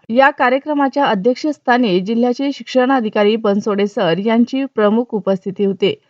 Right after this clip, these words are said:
तर महाराष्ट्र इंग्लिश राज्य संघटना जिल्हा अध्यक्ष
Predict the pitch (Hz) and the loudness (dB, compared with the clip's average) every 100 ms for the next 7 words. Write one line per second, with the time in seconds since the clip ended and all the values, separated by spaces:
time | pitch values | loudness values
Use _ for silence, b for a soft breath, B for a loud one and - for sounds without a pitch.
0 | _ _ _ _ _ 285 294 330 285 285 | _ _ _ _ _ 2 2 2 -2 0
1 | 302 302 330 285 226 226 254 - 208 202 | -2 -2 -4 -2 -2 -2 -4 -2 2 2
2 | 233 240 269 254 254 254 247 196 208 247 | 2 -2 0 0 0 -2 -2 -2 0 0
3 | 220 170 214 233 - | 0 -2 -2 -2 0